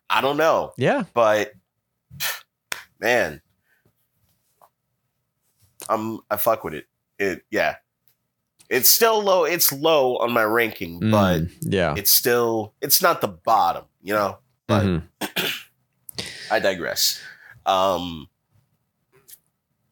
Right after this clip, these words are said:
Speaker 1: what do you, I mean, do you have anything
Speaker 2: <sighs>
Speaker 1: else or, 'cause
Speaker 2: Uh,
Speaker 1: I had some, like, oh, go for it.
Speaker 2: What, about Fast or?
Speaker 1: No, no, no. No, like, casting news, like, in Hollywood,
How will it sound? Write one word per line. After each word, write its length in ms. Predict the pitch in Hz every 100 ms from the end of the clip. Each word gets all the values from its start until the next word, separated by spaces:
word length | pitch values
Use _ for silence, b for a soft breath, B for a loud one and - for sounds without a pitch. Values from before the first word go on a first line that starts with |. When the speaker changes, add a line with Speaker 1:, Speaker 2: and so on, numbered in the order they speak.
| _ _ _
Speaker 1:
what 100 | 117
do 60 | 135
you, 260 | 143 135
I 80 | 127
mean, 420 | 135 135 120 117 85
do 100 | 123
you 60 |
have 120 | 120
anything 600 | 123 123 - 117 113 107 92 -
Speaker 2:
<sighs> 140 | -
Speaker 1:
else 320 | 110 151 - 120
or, 300 | 107 104 95 -
'cause 240 | 139 135
Speaker 2:
Uh, 40 | 135
Speaker 1:
I 100 | 117
had 140 | 110
some, 200 | - 117
like, 260 | 101 78 - - _ _ _ _ _ _ _
oh, 240 | 123 85 - _
go 140 | 104
for 200 | - -
it. 60 | -
Speaker 2:
What, 180 | 131 123
about 360 | 110 120 107
Fast 500 | - 110 143 180 -
or? 380 | 95 87 - - _ _ _ _ 285
Speaker 1:
No, 120 | 403
no, 280 | 403 415 381
no. 120 | - -
No, 260 | 151 117 98
like, 220 | 90 -
casting 760 | - 123 120 - - 120 117
news, 440 | 113 117 113 110 95
like, 180 | 95 78
in 80 |
Hollywood, 800 | 82 110 113 113 113 113 113 104